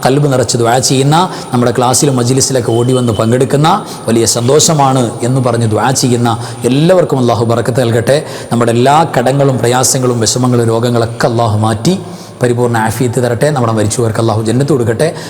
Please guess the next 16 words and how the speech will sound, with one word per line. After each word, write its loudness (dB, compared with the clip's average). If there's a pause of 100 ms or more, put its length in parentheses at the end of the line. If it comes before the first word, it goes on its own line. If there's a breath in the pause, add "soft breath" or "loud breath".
(160)
ആമീൻ 2
യാ 2
റബ്ബൽ -2
ആലമീൻ. -2 (920)
അൽഹംദുലില്ലാ, 2
പ്രിയപ്പെട്ടവരെ, 0 (340 loud breath)
പരിശുദ്ധമായ 2
ഈ 4
മുഹറം 0
മാസത്തിൽ -2 (480 loud breath)
വളരെ 6 (160)
സജീവമായി 2 (420)
അല്ലാഹുവിൻ്റെ 2 (120)
അമ്പിയാക്കൾ 2 (100)
പോലും 0 (520 loud breath)
റാഹത്തായി 2